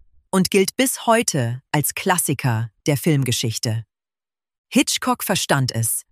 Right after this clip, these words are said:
Spannung aus Blicken, Bewegungen und Raumkomposition zu erzeugen.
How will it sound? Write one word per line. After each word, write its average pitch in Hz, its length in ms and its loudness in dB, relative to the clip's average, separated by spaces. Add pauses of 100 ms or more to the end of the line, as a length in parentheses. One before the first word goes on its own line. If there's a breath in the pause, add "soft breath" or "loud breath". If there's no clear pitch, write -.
(180)
Spannung 233 640 0
aus - 260 0
Blicken, 180 600 0 (240)
Bewegungen 170 800 4
und 160 220 0
Raumkomposition 147 1000 0
zu - 120 -2
erzeugen. 120 680 -2